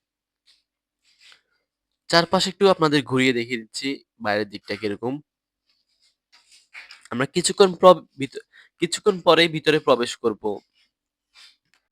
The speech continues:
আপনারা এখানে আসতে হলে বিকাল তিনটার পর, আর সকালে যদি আসতে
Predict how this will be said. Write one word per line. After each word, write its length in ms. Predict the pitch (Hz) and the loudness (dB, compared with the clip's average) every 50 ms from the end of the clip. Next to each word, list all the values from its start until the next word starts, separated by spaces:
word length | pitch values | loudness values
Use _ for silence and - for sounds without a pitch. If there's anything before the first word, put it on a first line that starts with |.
| - - - _ _ _ - | -4 -4 -4 _ _ _ -6
আপনারা 360 | - 135 - - 165 170 180 170 | -6 -4 0 2 4 6 6 4
এখানে 240 | 156 175 170 170 | 4 4 4 4
আসতে 240 | 165 151 - - 170 | 2 2 2 -2 -2
হলে 220 | 165 147 135 139 131 | 0 2 0 0 0
বিকাল 500 | 120 131 - - 127 123 123 120 120 - - _ _ _ _ - | -2 -6 0 2 4 4 4 2 0 -4 -10 _ _ _ _ -6
তিনটার 340 | 156 156 156 - 160 131 | -4 -4 0 2 0 0
পর, 320 | - - - 98 90 92 - - | 0 -2 -2 -2 -2 -2 -4 -6
আর 120 | - 117 | -4 -4
সকালে 380 | - - - 160 151 - 165 170 | -4 -2 -4 -4 -2 0 0 0
যদি 200 | 165 175 165 170 | 0 0 2 2
আসতে 280 | 156 147 - - 165 | 2 2 0 -6 -12